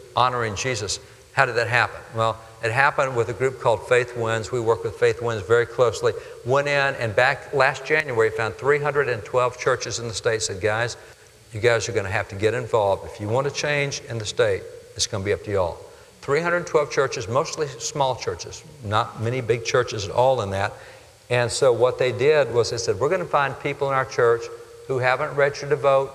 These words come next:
and who have not voted, who should have, but it's among that group that doesn't vote and is not registered." They, they got seventy-seven thousand registered to vote, and they voted on election day out of those three hundred twelve churches. Youngkin won by sixty-six thousand votes.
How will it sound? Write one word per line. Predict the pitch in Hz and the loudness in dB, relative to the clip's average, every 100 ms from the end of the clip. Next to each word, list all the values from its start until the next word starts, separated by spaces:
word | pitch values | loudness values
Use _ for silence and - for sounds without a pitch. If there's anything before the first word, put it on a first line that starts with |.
| - | -8
and | 104 | -2
who | 117 | 0
have | 120 117 | 0 0
not | 120 120 | -2 -2
voted, | 110 104 87 - - | 0 0 0 -8 -8
who | 107 | -6
should | - 202 220 | -2 0 0
have, | 120 104 117 - - - - 113 | 0 0 -4 -10 -20 -20 -14 2
but | 120 120 | 2 2
it's | 123 - | -6 -8
among | 147 127 135 | -2 0 2
that | 117 104 | 0 2
group | 113 127 | 2 2
that | 104 110 | -2 0
doesn't | 117 117 127 | 2 2 -2
vote | 113 117 123 120 | 2 4 2 -2
and | 110 | -4
is | 95 | 0
not | 127 113 | 0 2
registered." | 117 127 - 101 - - - - | 2 2 0 -8 -10 -18 -16 2
They, | 127 139 - | 2 2 0
they | 120 | 2
got | 131 123 - | 2 2 2
seventy-seven | - 147 156 185 190 185 - 147 151 143 | 4 4 2 0 -2 0 2 2 0 0
thousand | 143 127 127 120 113 98 | 2 4 2 -2 -8 0
registered | 107 123 - 147 | 2 2 -2 -6
to | |
vote, | 127 117 113 113 - | 2 4 4 0 -6
and | 110 | -2
they | 110 | 0
voted | 107 98 127 123 117 | 0 0 2 0 -2
on | 110 | -2
election | 107 104 104 - 107 | 0 0 0 -2 -2
day | 104 101 | 0 0
out | 110 104 | 0 0
of | 101 | 0
those | 98 | -4
three | - 110 | -4 -4
hundred | 107 98 92 | -4 -4 -4
twelve | 104 90 | -2 -2
churches. | - 92 - - - - - - - - - - - | -2 -6 -6 -14 -18 -20 -20 -20 -20 -20 -20 -20 0
Youngkin | 120 135 143 131 | 2 2 0 0
won | 131 143 113 | 2 0 0
by | 98 | 0
sixty-six | - 135 - 101 - 104 - | 0 0 -6 -4 -4 -4 -2
thousand | 101 92 90 87 | -2 -2 -6 0
votes. | 101 - - | 0 0 -8